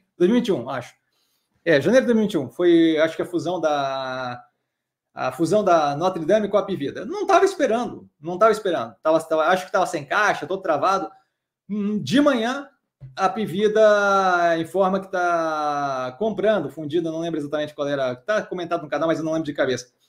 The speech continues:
É, mas, é, é, resumindo, tá, tá ali juntando com a Notre Dame. Tese maturou, tese maturou, eu liquidei. Me apareceu uma cacetada de caixa dentro da conta que não, não tava esperando em nenhum momento.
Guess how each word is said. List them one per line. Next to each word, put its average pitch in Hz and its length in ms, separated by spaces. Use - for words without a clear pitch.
É, 156 180
mas, 185 280
é, 196 220
é, 180 340
resumindo, 196 720
tá, 233 180
tá 233 160
ali 214 540
juntando 233 520
com 233 60
a 233 60
Notre 220 220
Dame. 147 320
Tese 226 300
maturou, 294 420
tese 254 240
maturou, 240 320
eu 254 80
liquidei. 247 340
Me 175 60
apareceu 185 460
uma 220 80
cacetada 214 560
de 185 80
caixa 165 360
dentro 160 180
da 196 100
conta 262 280
que 339 120
não, 359 160
não 190 500
tava 240 220
esperando 208 420
em 233 80
nenhum 233 180
momento. 175 300